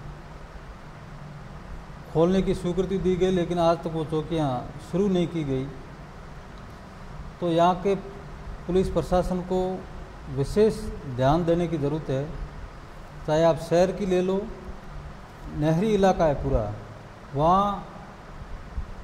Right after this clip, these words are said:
कृषक के रूप में कई किसान बन के, कृषक बन के जो हमारे यहाँ बटाई आते हैं,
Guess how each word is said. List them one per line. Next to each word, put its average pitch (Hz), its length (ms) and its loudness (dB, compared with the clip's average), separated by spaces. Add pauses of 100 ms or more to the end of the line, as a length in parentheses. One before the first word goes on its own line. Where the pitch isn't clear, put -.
(440)
कृषक 185 380 2
के 202 100 2
रूप 180 280 4
में 185 280 0 (580)
कई 190 160 4 (400)
किसान 180 380 4
बन 165 160 2
के, 170 260 2 (380)
कृषक 165 280 0
बन 151 160 0
के 156 160 -2
जो 151 80 0
हमारे 139 300 2
यहाँ 143 680 -2
बटाई 135 380 2 (580)
आते 135 240 -2
हैं, 120 280 -4